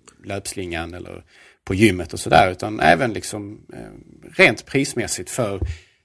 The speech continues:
vissa kundsegment som det ändå finns pengar att, att tjäna på att, att så att säga tillgodose. Eh, förvisso i exklusivare form, jag menar, eh, ska man ha en, en, en, en, en M P tre-spelare som inte möjliggör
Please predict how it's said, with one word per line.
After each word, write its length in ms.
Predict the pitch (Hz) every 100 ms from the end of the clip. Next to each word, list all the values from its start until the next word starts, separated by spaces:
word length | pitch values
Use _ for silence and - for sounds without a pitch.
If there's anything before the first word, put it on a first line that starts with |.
| _
vissa 300 | 143 170 131
kundsegment 580 | 110 123 117 95 95 92
som 480 | - 175 147 131 113
det 100 | 156
ändå 200 | 151 165
finns 300 | 165 139 -
pengar 420 | 160 120 110 110
att, 160 | -
att 160 | - 110
tjäna 420 | - 123 160 98
på 140 | - 98
att, 260 | - -
att 240 | - 95 -
så 120 | 101
att 60 |
säga 160 | - 95
tillgodose. 760 | - 98 104 135 - - - - _ -
Eh, 160 | 143 170
förvisso 520 | 147 131 147 - 113
i 240 | 190 160
exklusivare 600 | 139 - 120 - 107 104
form, 320 | - 190 107 95
jag 100 | 95
menar, 260 | 95 98 - - - _ _ _ _ -
eh, 180 | - - -
ska 240 | - 107
man 160 | 98 92
ha 320 | 104 92 131
en, 260 | 147 131 - _ - _ - _ _ _ _ _ - - - -
en, 200 | - -
en, 220 | 135 117
en, 260 | 120 113 104
en 180 | 117 113
M 100 | 113
P 80 |
tre-spelare 580 | 117 120 113 104 92 90
som 160 | 87 101
inte 280 | 107 101 85
möjliggör 640 | 78 95 92 90 82 80